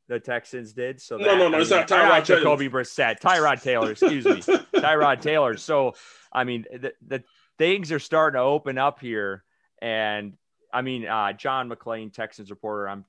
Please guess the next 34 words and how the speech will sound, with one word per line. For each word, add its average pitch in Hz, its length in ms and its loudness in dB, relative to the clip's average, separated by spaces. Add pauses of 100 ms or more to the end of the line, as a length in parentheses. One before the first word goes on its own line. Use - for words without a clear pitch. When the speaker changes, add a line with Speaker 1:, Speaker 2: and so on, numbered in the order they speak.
Speaker 1:
I 110 100 -8
don't, 104 180 -10
I'm 107 100 -14
sure 117 200 -10
you 104 160 -12
follow, 107 320 -4
you, 131 240 -16
you, 151 140 -12
I'm 120 80 -12
sure 117 200 -10
you 98 120 -12
follow 101 400 -6
Speaker 2:
Yeah, 104 60 -6
Speaker 1:
him. 101 200 -12 (200)
Speaker 2:
yeah. 110 140 -12
Speaker 1:
Houston 127 300 -10
Chronicle 113 680 -6
s-, - 140 -20 (160)
said 131 280 -8
today 110 480 -6
that 104 280 -8 (160)
he 120 140 -10
expects - 540 -14 (120)
Watson 101 480 -10
will 95 120 -14
know, 98 380 -14
he 123 160 -14
will, 110 300 -10
he'll 120 180 -6
be 104 140 -12
traded. 78 480 -18
So 104 280 -12
Speaker 2:
Yeah, 120 160 -6 (300)
yeah. 110 280 -10